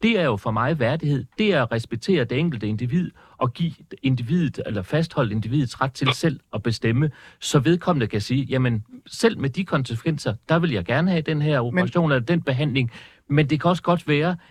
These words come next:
Speaker 1: at det bliver starten på, at det individ sammen med sine pårørende og sine nærmeste siger, "Så vil jeg gerne vælge fra, så vil jeg gerne være, øh, være, være fri." Øhm,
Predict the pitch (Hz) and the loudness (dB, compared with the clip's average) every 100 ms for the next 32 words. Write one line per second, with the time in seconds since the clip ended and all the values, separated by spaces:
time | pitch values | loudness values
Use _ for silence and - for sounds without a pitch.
0 | _ _ 135 127 _ - 185 160 135 - | _ _ -2 -2 _ -2 0 0 0 0
1 | 175 147 127 - 156 120 139 165 143 127 | 0 0 -4 -2 -4 -2 0 0 0 -2
2 | 170 - - 165 123 113 117 101 147 165 | -2 -4 -2 0 0 -2 -4 -2 -2 0
3 | 147 123 87 - 107 113 151 - 107 117 | 0 0 -2 -2 0 0 0 -2 -4 0
4 | 135 135 - _ _ _ _ _ _ _ | 0 -2 -10 _ _ _ _ _ _ _
5 | - 131 123 110 104 123 131 104 95 - | -2 0 2 2 0 0 2 0 -2 -2
6 | 120 - - 131 117 113 113 135 113 101 | -4 -4 -2 0 2 2 2 2 2 0
7 | 90 90 82 82 - 67 - - 113 104 | -2 -4 -6 -8 -10 -12 -14 -2 0 0
8 | 92 95 104 - 127 127 - - - _ | -2 -4 -6 -2 -2 -2 -8 -20 -20 _
9 | - 110 95 92 | 2 4 4 2